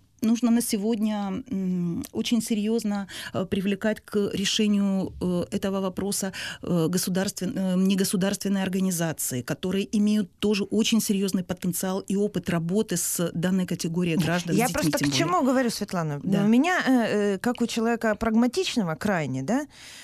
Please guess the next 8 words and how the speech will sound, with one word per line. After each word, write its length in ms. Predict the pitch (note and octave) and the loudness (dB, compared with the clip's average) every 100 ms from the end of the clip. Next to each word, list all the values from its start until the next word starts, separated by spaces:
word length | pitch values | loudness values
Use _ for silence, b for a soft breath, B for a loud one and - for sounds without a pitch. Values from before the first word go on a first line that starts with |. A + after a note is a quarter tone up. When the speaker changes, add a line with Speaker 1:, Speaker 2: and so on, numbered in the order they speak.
| B - | B -2
Speaker 2:
а, 600 | G#3+ G3 F#3 F3 D#3+ B2+ F#2+ F#3 | 2 2 2 2 0 0 0 0
есть 120 | D#4+ | 0
только 240 | E4+ C#4+ D#4+ | -2 0 2
один 240 | C#4 E4+ C#4 | 2 2 0
ответ 340 | G#3+ G3+ - | 0 -2 -2
на 100 | F3+ | -4
этот 220 | E3+ E3+ | -4 -6
вопрос. 460 | D3+ - A2 - | -10 -10 -10 -12